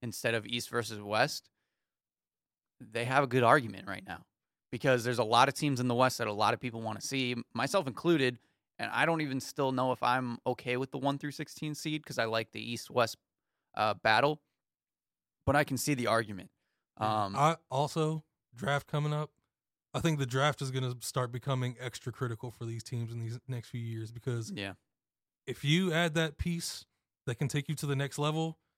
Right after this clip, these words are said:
Speaker 2: Memphis, they get Jaren Jackson and Ja, Ja Morant back to back.
Speaker 1: Yeah.
Speaker 2: They became really good. If, if those young up and coming teams
Speaker 1: Well, and they got
Speaker 2: can
Speaker 1: Brandon Clark in the same.
Speaker 2: Yeah, but if these teams can,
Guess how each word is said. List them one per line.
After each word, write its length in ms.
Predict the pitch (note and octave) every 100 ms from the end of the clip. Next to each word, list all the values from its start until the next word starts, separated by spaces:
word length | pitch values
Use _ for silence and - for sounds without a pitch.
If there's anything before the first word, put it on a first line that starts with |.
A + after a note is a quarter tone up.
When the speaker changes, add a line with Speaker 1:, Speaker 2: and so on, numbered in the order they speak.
| _ -
Speaker 2:
Memphis, 540 | C3 C#3 D3+ - - _ _
they 120 | A#2+
get 140 | B2+ A#2+
Jaren 240 | C3 C#3
Jackson 340 | C3 C#3 - C3
and 120 | B2
Ja, 220 | C3+ C#3+ A#2+
Ja 140 | B2+
Morant 320 | C3 C3 C3+
back 160 | B2 B2+
to 80 | C3+
back. 280 | B2+ C#3 - _ _
Speaker 1:
Yeah. 180 | F3 G2 - _ _ _ -
Speaker 2:
They 100 | B2+
became 360 | B2+ B2 C3+ C3
really 180 | C3+ C3+
good. 280 | C3+ C#3+ C#3
If, 240 | C3 - _ _ -
if 120 | -
those 260 | C#3+ D#3 D3+
young 180 | D#3
up 120 | D3+ D3+
and 100 | C3+
coming 240 | D3+ D3
teams 500 | - D3+ D3+ D3 -
Speaker 1:
Well, 140 | B2 -
and 200 | C3 C3+
they 60 |
got 160 | C3 A#2+
Speaker 2:
can 60 | B2
Speaker 1:
Brandon 240 | A#2 A2+
Clark 280 | - A#2+ G#2+
in 60 | G2+
the 60 |
same. 180 | G#2 -
Speaker 2:
Yeah, 240 | D3+ D3 A2+ _ _ -
but 160 | C#3 B2+ -
if 160 | D3+ -
these 160 | F3
teams 360 | - E3+ D#3+ C#3
can, 340 | D#3 D3 C#3+